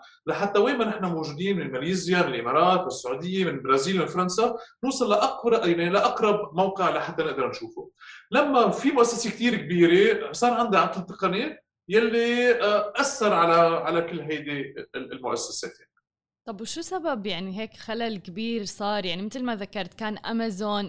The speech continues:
Speaker 2: إيباي، تويتش، حتى مواقع إخبارية، جارديان وغيرها يعني.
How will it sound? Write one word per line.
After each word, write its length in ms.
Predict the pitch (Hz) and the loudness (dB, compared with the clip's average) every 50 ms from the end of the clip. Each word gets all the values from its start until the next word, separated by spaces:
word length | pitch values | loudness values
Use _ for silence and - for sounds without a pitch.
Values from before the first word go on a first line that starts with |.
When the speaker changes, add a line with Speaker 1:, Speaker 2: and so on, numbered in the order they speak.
| - - | -8 -8
Speaker 2:
إيباي، 640 | 233 233 233 214 185 185 214 208 208 202 202 196 - - - - _ | -6 -6 -6 -6 -6 -6 -6 -6 -6 -6 -6 -8 -10 -14 -20 -20 _
تويتش، 680 | - 208 247 277 277 269 269 269 - - - - - - - 220 | -10 -4 -2 -2 0 -2 -2 -4 -6 -8 -6 -6 -8 -10 -10 -12
حتى 340 | - - - - - 269 | -10 -10 -12 -8 -6 -4
مواقع 440 | 254 247 254 269 269 - 240 208 - | -2 0 0 -2 -2 -4 -6 -8 -8
إخبارية، 540 | 208 - - 202 220 220 220 226 233 226 196 | -8 -10 -10 -8 -6 -6 -6 -6 -6 -8 -6
جارديان 440 | 185 233 240 247 233 196 233 214 220 | -4 -2 -2 -2 -4 -6 -8 -8 -6
وغيرها 380 | 220 202 202 226 226 202 190 | -6 -4 -2 -2 -2 -2 -2
يعني. 340 | 180 170 156 147 151 147 - | -2 -4 -4 -6 -10 -14 -16